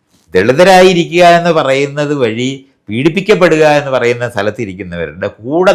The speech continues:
നിന്നുകൊണ്ട് മാത്രമേ അതിന് ശരി തെറ്റുകൾ അന്വേഷിക്കാൻ പറ്റുള്ളൂ. അല്ലാതെ ശരി, ഒരാൾ കള്ളം പറഞ്ഞു എന്നുള്ളത് കാരണം കൊണ്ട് ബാക്കിയുള്ളവർ മുഴുവൻ റദ്ദായി പോയിക്കൂടാ.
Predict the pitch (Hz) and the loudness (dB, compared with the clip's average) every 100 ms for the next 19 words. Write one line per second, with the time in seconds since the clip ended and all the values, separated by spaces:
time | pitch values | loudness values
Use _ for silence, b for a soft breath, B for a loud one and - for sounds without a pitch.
0 | 139 123 135 175 220 226 208 156 104 98 | -2 -8 -10 -4 0 0 0 -2 -4 -6
1 | 107 92 95 107 - _ _ 98 107 101 | -8 -8 -10 -14 -16 _ _ -12 -8 -6
2 | 95 98 90 90 80 76 71 69 65 _ | -4 -4 -6 -8 -10 -12 -18 -16 -18 _
3 | _ _ _ _ _ _ _ _ _ _ | _ _ _ _ _ _ _ _ _ _
4 | _ _ - 107 117 117 113 113 - _ | _ _ -6 0 2 2 0 -2 -6 _
5 | _ _ _ _ _ _ - 131 131 110 | _ _ _ _ _ _ -4 0 2 2
6 | 123 151 143 156 127 127 151 143 131 131 | 4 6 6 4 2 2 2 2 0 -2
7 | 139 127 113 120 107 107 110 104 110 113 | -4 -2 0 2 0 -2 -8 -2 -2 0
8 | 123 120 110 107 95 95 90 98 92 76 | -2 -2 -4 -8 -6 -6 -4 -4 -4 -10
9 | - _ | -20 _